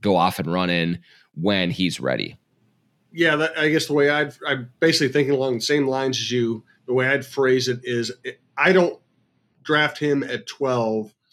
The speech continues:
Speaker 2: so I have a future starter. I draft him at twelve if I think he's gonna be great.
Speaker 1: Hundred percent.
Speaker 2: And e-, and even if it may, it may take three years, may take four
Speaker 1: Mm-hmm.
Speaker 2: years, whatever. But if I think he has it, if, if I think he has it in him in terms of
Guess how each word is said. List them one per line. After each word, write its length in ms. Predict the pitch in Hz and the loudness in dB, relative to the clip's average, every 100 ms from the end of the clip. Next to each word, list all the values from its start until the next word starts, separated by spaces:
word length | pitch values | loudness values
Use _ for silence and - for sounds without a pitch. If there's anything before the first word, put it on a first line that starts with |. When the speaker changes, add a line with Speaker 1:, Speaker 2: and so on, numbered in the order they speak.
| _ _ _ _ _ | _ _ _ _ _
Speaker 2:
so 220 | - 139 | -2 0
I 100 | 127 | 2
have 260 | 127 120 - - _ _ _ | 0 -2 -6 -20 _ _ _
a 120 | 131 | -4
future 320 | 127 143 - 117 | -2 -4 -4 -4
starter. 580 | - 120 101 90 - _ _ _ - | -2 -2 -4 -6 -16 _ _ _ -2
I 100 | 143 | 0
draft 320 | 139 151 143 | 2 0 0
him 100 | 135 | -4
at 100 | 123 | -4
twelve 380 | - 131 127 110 | -2 0 0 -2
if 100 | - | -4
I 120 | 127 | -2
think 180 | 127 120 | -2 -4
he's 180 | 113 - | -8 -4
gonna 160 | 110 | -4
be 180 | 101 98 _ | -6 -12 _
great. 440 | - 95 - - - _ - | -14 -14 -14 -18 -20 _ -2
Speaker 1:
Hundred 220 | 143 127 | 2 4
percent. 260 | 120 175 185 | 4 6 6
Speaker 2:
And 80 | |
e-, 120 | 185 - _ | 4 -8 _
and 120 | 151 | 0
even 220 | 202 214 190 | 4 6 4
if 60 | |
it 40 | 156 | 2
may, 240 | 175 175 196 | 0 0 4
it 220 | 208 175 | 4 4
may 140 | 170 | 2
take 380 | 165 214 208 - | 4 2 0 -6
three 220 | 151 127 | -2 0
years, 420 | 113 98 92 - 139 | 0 -2 -6 -12 -4
may 120 | 151 | 0
take 200 | 190 180 | 2 0
four 120 | 170 | 0
Speaker 1:
Mm-hmm. 80 | 160 | 0
Speaker 2:
years, 100 | 147 | 2
whatever. 360 | 175 156 101 - - - | 2 2 -2 -10 -14 -4
But 100 | 135 | 0
if 60 | |
I 100 | 143 | 0
think 220 | 139 240 | 2 2
he 220 | 220 208 - | 2 0 -2
has 200 | 151 135 | -2 -2
it, 180 | 127 - | -4 -8
if, 200 | 139 123 | -12 -6
if 160 | 139 - | -6 -6
I 140 | 131 | -2
think 200 | 156 214 | 0 2
he 120 | 196 | 0
has 260 | 143 156 143 | -2 -2 -2
it 120 | 147 | -6
in 200 | 156 139 | -2 -2
him 200 | 113 92 | -2 -8
in 60 | 101 | -12
terms 320 | 123 113 | -10 -10
of 80 | 107 | -10